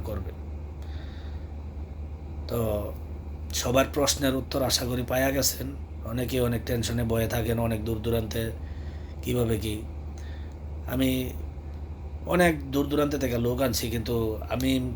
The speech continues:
প্রায় সময় আমি নিজেই চিন্তা করি, এত দূরের থেকে, এত দূরে, Facebook-এর পরিচয়ে, Facebook-এর থেকে নাম্বার নিছে, মেসেঞ্জারে নিয়ে পরিচয় হইয়া ভিসা একটা প্রসেসিং করে, সে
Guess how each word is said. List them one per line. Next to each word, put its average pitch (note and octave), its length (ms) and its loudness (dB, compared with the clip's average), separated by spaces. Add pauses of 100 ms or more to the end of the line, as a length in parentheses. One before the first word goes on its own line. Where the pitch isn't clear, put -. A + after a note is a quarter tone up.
(140)
প্রায় C#3 200 4
সময় B2+ 200 4
আমি B2 120 4
নিজেই B2+ 420 6
চিন্তা C#3 200 2
করি, A#2+ 260 2 (1200)
এত D3+ 180 0 (120)
দূরের D#3 280 6
থেকে, C3 160 2
এত B2+ 200 4
দূরে, B2+ 240 2
Facebook-এর C3 580 2
পরিচয়ে, C3+ 420 4 (680)
Facebook-এর B2+ 460 0
থেকে B2 180 2
নাম্বার B2 240 4
নিছে, A#2+ 200 2
মেসেঞ্জারে A#2+ 600 4 (600)
নিয়ে B2+ 220 4
পরিচয় B2+ 380 2
হইয়া A#2 460 4
ভিসা B2 220 2
একটা A2 160 0
প্রসেসিং A2 360 0
করে, A2 200 0 (580)
সে A#2+ 140 4